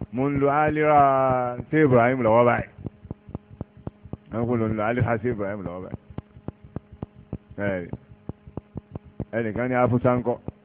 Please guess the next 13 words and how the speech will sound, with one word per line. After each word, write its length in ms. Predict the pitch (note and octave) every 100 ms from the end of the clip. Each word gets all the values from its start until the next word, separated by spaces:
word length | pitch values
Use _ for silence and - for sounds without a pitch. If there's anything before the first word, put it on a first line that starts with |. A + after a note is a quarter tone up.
| - - _ -
<laughs> 1300 | B2 - - G#2+ F2+ - A2+ - - - - - -
Alira 500 | A#2+ C3+ C3+ C3+ C3+
kì 140 | -
í 120 | A2+ A2+
ṣe 80 | B2
ó 100 | A#2+
kọ 340 | - A2 G#2+
làwọn 280 | F#2 F#2 G2+
mí. 120 | A#2+ A2+ - - - - - - A2 C3 B2+ C#3+ C3+ C3
Inú 160 | C#3 C#3+
àwọn 580 | C3 A#2 A2 A2+ A#2 A#2
technical 880 | C3 C3 B2+ B2+ - C3 B2+ B2
words 320 | A#2+ A2+ A2